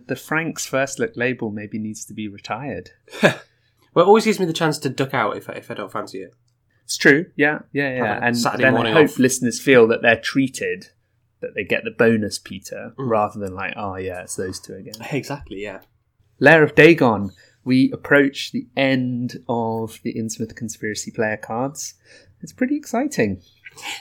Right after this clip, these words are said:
Speaker 2: Yeah, it's been a, it's been a wild cycle, 'cause all of the cards have been pretty tightly themed around things like Bless, right?
Speaker 1: Mm-hmm. Yeah,
Speaker 2: There's been
Speaker 1: yeah.
Speaker 2: a good couple of cards, well, probably maybe at least one card for each faction in each pack,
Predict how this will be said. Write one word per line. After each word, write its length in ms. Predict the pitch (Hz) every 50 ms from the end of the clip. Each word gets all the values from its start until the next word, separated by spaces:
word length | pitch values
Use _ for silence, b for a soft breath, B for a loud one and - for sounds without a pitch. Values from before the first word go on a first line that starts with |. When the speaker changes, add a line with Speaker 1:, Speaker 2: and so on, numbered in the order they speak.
| B _
Speaker 2:
Yeah, 400 | - 156 165 254 247 170 107 110 117
it's 160 | 131 143 -
been 180 | - 254 262 262
a, 80 | 240 180 143
it's 120 | 143 - -
been 140 | - 247
a 60 | 196 156
wild 260 | 165 185 175 160 -
cycle, 340 | - 165 151 147 - - -
'cause 160 | - - -
all 200 | 160 165 170 160
of 60 | -
the 60 | -
cards 400 | 110 - - 147 135 113 107 - -
have 100 | 110 -
been 320 | 113 110 110 107 101 -
pretty 360 | - - - 131 131 - 113
tightly 360 | - - - 117 - - - 110
themed 440 | - - 120 113 104 104 95 - - _ _ _ _ _ -
around 480 | - 107 113 110 110 107 104 101 104 101
things 400 | - - - 113 107 107 101 -
like 240 | - 95 92 - _ -
Bless, 560 | - 110 113 139 151 - - - - - - -
right? 320 | - 135 170 208 - - _ _ - _ _ _ - - - -
Speaker 1:
Mm-hmm. 380 | 135 95 110 113 110 110 123 127 -
Yeah, 320 | - 110 107 104 104 101 98
Speaker 2:
There's 140 | 135 113
been 180 | - 156 156 104
Speaker 1:
yeah. 120 | 101 101
Speaker 2:
a 40 | 98
good 260 | 95 160 156 151 - - - _ _ -
couple 260 | - - 156 - 143 131
of 100 | - - _ _ -
cards, 760 | - - 147 127 113 98 95 - - - - - - - - - - - - - _
well, 460 | - 127 - 107 98 92 92 - _ _ _ _ _ _ _ _
probably 220 | - - - 131 117
maybe 240 | 127 120 110 127 127
at 60 | -
least 180 | 117 123 - -
one 160 | 139 139 135
card 300 | 135 - 147 147 143 -
for 100 | - 151
each 140 | 127 - -
faction 640 | - 147 - - - - 160 151 151 147 139 - -
in 140 | 135 135 143
each 280 | 143 143 - - - -
pack, 320 | - 147 170 - - -